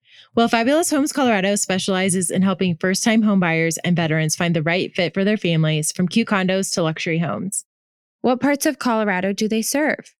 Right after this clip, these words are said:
Speaker 1: So they serve El Paso County, Woodland Park, and Pueblo. And what I've noticed most about Christina is that she truly cares about the community and not just with lip service. So if you want a realtor that truly values relationships over transactions,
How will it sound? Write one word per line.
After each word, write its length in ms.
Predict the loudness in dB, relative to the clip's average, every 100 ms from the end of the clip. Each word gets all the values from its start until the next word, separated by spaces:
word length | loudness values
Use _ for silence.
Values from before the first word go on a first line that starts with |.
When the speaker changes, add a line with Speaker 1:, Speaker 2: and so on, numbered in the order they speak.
| _ _ _ -20 -20 -2
Speaker 1:
So 140 | 2
they 160 | 4 2
serve 320 | 2 0 0
El 120 | -2 0
Paso 320 | 0 0 -2
County, 440 | 0 0 2 0
Woodland 340 | 0 0 0 0
Park, 260 | -2 -2
and 120 | -2
Pueblo. 500 | -2 -4 -2 -2 -4 -8 -18 -20 -4
And 240 | 0 2 2
what 100 | 2
I've 120 | 2
noticed 300 | 2 2 2
most 240 | 2 2
about 240 | 0 -2 -2
Christina 540 | -2 0 0 2 0 -2
is 80 |
that 140 | -2 0
she 140 | -2
truly 380 | -2 0 2 2
cares 280 | 0 0 0
about 260 | 0 -2
the 80 | -4
community 640 | -2 0 2 2 2 2 2
and 160 | 0
not 180 | 0 0
just 200 | -4 -4
with 140 | -4 -4
lip 160 | -4
service. 500 | -2 -2 -2 -4 -6 -12 _ _ -2
So 140 | 0
if 120 | 2
you 120 | 4
want 180 | 2 2
a 60 | 2
realtor 440 | 2 2 0 0
that 200 | 0 -2
truly 320 | -2 0 2
values 400 | 2 0 0 -2
relationships 720 | -2 0 0 0 0 0 -2 -4
over 180 | 0 0
transactions, 880 | 0 0 0 -2 -2 0 2 0 -4